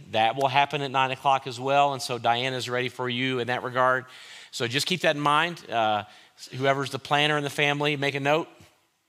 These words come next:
that that's when church is happening, because most of us here at Castle Oaks, even those of us that work here, have to ask each other on a weekly basis, "What time is church?" Um, and so we figure if we have to ask, then we'll remember.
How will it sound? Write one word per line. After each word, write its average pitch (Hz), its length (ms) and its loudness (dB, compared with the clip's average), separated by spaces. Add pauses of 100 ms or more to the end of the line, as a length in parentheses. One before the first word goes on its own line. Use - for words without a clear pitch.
(380)
that 98 100 -12
that's 127 220 -2
when 143 120 -2
church 147 220 -2
is 135 140 -4
happening, 151 500 0 (460)
because 123 480 0
most 151 260 0
of 170 100 0
us 156 300 2
here 151 200 -2
at 135 80 -2
Castle 147 360 2
Oaks, 147 480 -2 (520)
even 143 280 0
those 143 240 0
of 131 140 -2
us 135 200 2
that - 120 -4
work 160 260 0
here, 123 460 -4
have 127 220 0
to 123 140 -2
ask 131 280 0
each 139 180 -4
other 131 240 0
on 120 120 2
a 110 40 -2
weekly 139 360 -2
basis, 123 500 -2
"What 123 160 -6
time 120 240 -2
is 104 100 -8
church?" - 520 -6 (680)
Um, 98 400 -4 (220)
and 113 180 -8
so 113 400 0 (260)
we 135 160 -4
figure 156 300 0
if 151 140 -2
we 151 80 2
have 143 160 6
to - 160 -2
ask, 147 320 2
then 131 260 -6
we'll 123 160 -2
remember. 131 500 -2